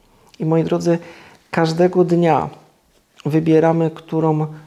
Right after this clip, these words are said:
drogą chcemy iść. Drogą zła i nienawiści prowadzącą na zatracenie i śmierć, czy drogą dobra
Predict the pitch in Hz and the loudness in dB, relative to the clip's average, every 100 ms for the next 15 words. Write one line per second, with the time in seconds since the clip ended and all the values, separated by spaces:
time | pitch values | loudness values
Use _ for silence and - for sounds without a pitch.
0 | _ _ - 151 156 156 156 147 - - | _ _ -10 0 2 4 2 0 -6 -6
1 | 151 147 - 131 - - - - _ _ | -4 -4 -4 -6 -8 -10 -14 -16 _ _
2 | _ _ _ - 156 156 156 160 156 151 | _ _ _ -14 0 2 4 2 2 -2
3 | - - _ - 147 156 170 - 170 165 | -6 -20 _ -6 0 2 2 0 0 2
4 | 156 156 156 - - - 156 147 143 151 | 0 -2 -6 -8 -10 -6 -4 -2 -2 -2
5 | 147 147 151 143 143 143 139 143 - 165 | -4 -4 -6 -4 -4 -2 -4 -8 -18 -6
6 | 147 147 143 143 151 147 143 139 - 160 | -6 -4 -6 -4 -6 -4 -6 -8 -6 -2
7 | 170 190 185 - - - - - - - | -2 -2 -8 -14 -18 -20 -20 -20 -20 -10
8 | 160 160 156 151 151 147 147 - _ - | -8 -2 0 2 0 0 -4 -12 _ -4
9 | 160 160 165 165 | 0 2 2 0